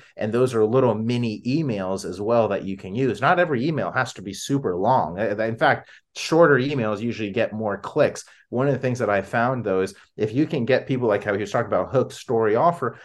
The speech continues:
if you can get people hooked in, which is what you're doing in your reel, and give them a good story, which again is what you're kinda doing in your reel or something, some content in there.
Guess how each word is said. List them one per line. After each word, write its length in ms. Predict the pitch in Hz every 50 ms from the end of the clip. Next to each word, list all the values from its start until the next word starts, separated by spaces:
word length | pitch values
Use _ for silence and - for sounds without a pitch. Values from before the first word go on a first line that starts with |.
| - -
if 80 | - 131
you 100 | 190 233
can 120 | 233 185
get 180 | 156 160 151 -
people 320 | - 147 143 139 117 95
hooked 380 | - - 151 - 160 - - 123
in, 320 | 104 107 143 175 185 165
which 160 | - 110 107 107
is 100 | 107 101
what 220 | 107 127 - 135
you're 80 | 135 127
doing 280 | 123 123 120 120 120 123
in 140 | 131 139
your 120 | 147 147 143
reel, 460 | 131 123 98 92 90 90 117 120 - - _ -
and 260 | - - 107 104 101
give 140 | 101 120 120
them 120 | 143 143 131
a 60 | 113
good 200 | - 123 147 143
story, 420 | 143 - - 110 90 92 107 131 135
which 160 | 123 95 -
again 240 | 85 85 131 143 104
is 120 | 87 85
what 180 | 90 92 - -
you're 100 | 92 92
kinda 220 | - 101 98 95
doing 260 | 85 98 101 104 98
in 80 | 101 98
your 140 | 98 90 90
reel 260 | 107 131 131 107 107
or 160 | 110 110 92
something, 540 | - - 104 104 98 98 92 92 92 80 - - -
some 160 | - 95 87
content 460 | 85 - - 139 156 - 113 87 82
in 120 | 98 92 90
there. 240 | 95 95 104 101